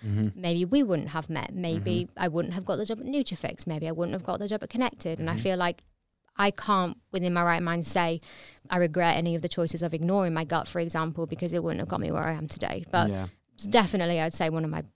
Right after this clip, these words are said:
Speaker 2: biggest risks I took.
Speaker 1: Yeah, yeah, totally. And, uh, a-, and you are totally right in the sense that,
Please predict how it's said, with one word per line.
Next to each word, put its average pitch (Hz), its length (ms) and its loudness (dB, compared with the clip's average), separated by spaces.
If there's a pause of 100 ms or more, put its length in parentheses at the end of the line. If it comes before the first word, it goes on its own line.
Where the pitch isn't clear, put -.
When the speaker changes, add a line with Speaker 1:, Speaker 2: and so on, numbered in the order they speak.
(120)
Speaker 2:
biggest 156 240 -6
risks 147 400 -4
I 135 80 -8
took. - 380 -8
Speaker 1:
Yeah, 110 460 2
yeah, 107 280 0
totally. 101 500 -2
And, 120 300 6
uh, 123 180 6
a-, 175 160 2
and 202 100 8
you 170 120 10
are 135 80 10
totally 110 320 0
right 113 280 0
in 110 80 -4
the 104 80 0
sense 107 280 0
that, 101 200 -2